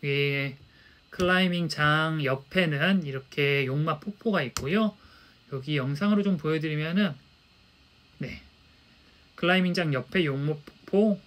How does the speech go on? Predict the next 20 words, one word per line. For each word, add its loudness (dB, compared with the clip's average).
옆에 -2
이렇게 -6
길이 -2
있습니다. -4
여기는 4
용마산 4
정상 0
가는 2
길이라고 0
안 -4
써서 -4
좀 -6
혼동이 2
될 -4
수 -8
있는데, 0
네, -4
이 -6
길이 -2
맞습니다. -2